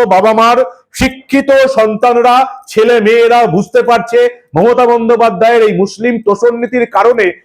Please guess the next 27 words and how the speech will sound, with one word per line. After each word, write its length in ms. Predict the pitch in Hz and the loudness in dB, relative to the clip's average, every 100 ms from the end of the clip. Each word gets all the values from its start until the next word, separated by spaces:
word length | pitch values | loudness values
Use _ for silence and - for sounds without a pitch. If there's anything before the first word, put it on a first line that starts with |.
| _ 151 | _ 0
মুসলিম 400 | 233 - 262 269 | 0 2 2 2
সমাজের 420 | 269 262 262 277 247 | 2 2 2 0 0
শিক্ষিত 400 | 233 220 254 254 | -8 -8 -4 -2
মানুষরাও 480 | 208 202 196 214 170 | -2 -2 0 0 0
ভুগছে। 280 | 175 - 127 - _ _ _ | -4 -6 -14 -16 _ _ _
এই 160 | 156 196 | 0 2
রাজ্যের 340 | 240 202 190 226 | 2 2 0 0
মানুষ 240 | 208 220 226 | 0 -2 0
কবে 200 | 214 214 | 0 0
বুঝবে? 260 | 202 196 208 214 _ _ _ _ _ _ _ - | -2 -2 -4 -6 _ _ _ _ _ _ _ -6
শিক্ষিত 340 | 220 - 208 | -4 0 0
সমাজের 520 | 202 196 202 208 208 | 0 0 2 2 0
কোনো 260 | - 196 196 | -2 -2 -2
প্রতিবাদ 380 | 196 185 165 143 | -2 -2 -2 -2
নেই। 100 | 131 92 _ _ _ _ _ _ | -8 -16 _ _ _ _ _ _
রাজ্যের 560 | 143 175 135 214 220 226 | 0 0 2 2 4 2
এই 100 | 190 | 2
যে 100 | 196 | 2
যারা 440 | 185 196 202 214 - | 2 2 2 2 0
ইঞ্জিনিয়ারিং 500 | 175 180 196 208 190 | -2 0 0 0 -2
এবং 180 | 190 175 | -4 -2
ডাক্তারি 360 | 170 - 190 190 | -6 -2 -2 0
পড়াবেন 380 | 156 180 180 185 | 0 0 -2 -4
ছেলে 240 | 180 180 | -2 -2
মেয়েদের, 600 | 185 196 185 214 214 214 _ _ - | 0 0 2 2 0 -6 _ _ -2
তাদের 260 | 156 202 | 0 0
তরফ 260 | 220 214 | 0 -2